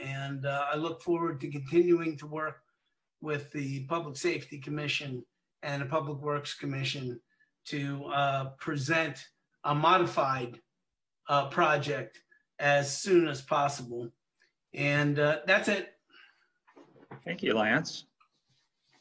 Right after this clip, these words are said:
Speaker 2: Do we have any other reports, Kelsey?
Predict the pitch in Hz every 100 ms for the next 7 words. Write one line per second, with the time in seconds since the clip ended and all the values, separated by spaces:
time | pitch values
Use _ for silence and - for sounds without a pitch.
0 | - - _ _ _ _ _ _ - _
1 | _ _ - - - 123 131 131 143 143
2 | 139 147 147 147 - 143 156 - - 139
3 | 151 - 170